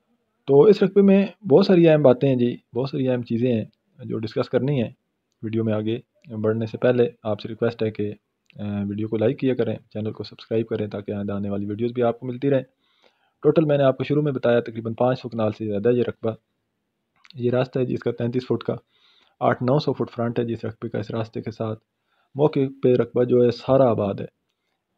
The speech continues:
इसमें कुछ अहम चीज़ें, जैसे रोड, कारपेट रोड से जो लोग कहते हैं जी कि एक्सेस अच्छी होनी चाहिए, करीब होना चाहिए,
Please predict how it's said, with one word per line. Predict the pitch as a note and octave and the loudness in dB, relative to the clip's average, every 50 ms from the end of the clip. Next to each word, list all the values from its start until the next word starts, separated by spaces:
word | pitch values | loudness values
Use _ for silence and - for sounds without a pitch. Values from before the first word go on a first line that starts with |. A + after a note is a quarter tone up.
| _ - | _ -12
इसमें | D#3 - - D3 D3 D3 | -10 -6 -4 -4 -4 -4
कुछ | C#3+ - C#3+ C#3 - | -4 -6 -8 -8 -6
अहम | - G#3 E3+ E3+ D#3+ | 2 4 4 4 4
चीज़ें, | C#3+ - C3 B2+ B2+ B2+ B2+ B2+ - _ _ _ _ _ _ A#2+ | 2 0 0 0 0 -2 -2 -4 -8 _ _ _ _ _ _ -2
जैसे | A#2+ A#2 - B2 | -2 -2 0 2
रोड, | A#2 A#2+ B2 C3 C3+ C3 - - _ _ _ _ _ _ _ _ _ _ _ _ - | 4 6 8 6 6 4 0 -14 _ _ _ _ _ _ _ _ _ _ _ _ -2
कारपेट | A#2 B2 A#2+ B2 D3 C3+ B2+ | 0 0 2 2 0 2 4
रोड | A#2+ A2+ A2+ | 2 2 2
से | - - A#2+ | 0 -4 -4
जो | A2+ A2+ | -2 0
लोग | A#2 A2 A2 A2 | 2 2 0 2
कहते | - A#2 A2+ - A2+ | 0 -2 -2 -2 -6
हैं | A2 A2 | -6 -6
जी | A2 A2 A2 | -6 -8 -6
कि | A2 A2 G#2+ A2 - _ _ _ _ _ _ _ _ _ _ _ _ _ | -6 -6 -6 -6 -8 _ _ _ _ _ _ _ _ _ _ _ _ _
एक्सेस | A#2+ A2+ - - C3 B2+ B2+ C#3 | -6 -6 0 0 0 2 2 -2
अच्छी | - - A#2 | -4 -2 -2
होनी | A2+ A2 A2 A2 | -2 -2 -2 -2
चाहिए, | G#2+ A2+ A2 A2 A2 G#2+ G#2+ G#2+ - _ - | 0 0 0 2 0 0 -2 -4 -8 _ 0
करीब | B2 B2+ C#3 C#3 | 4 4 4 4
होना | C3 A#2 A#2 A2 | 4 0 0 0
चाहिए, | G#2+ A2+ A2 A2 G#2+ G#2+ A2 - | 0 0 0 0 -2 -4 -6 -10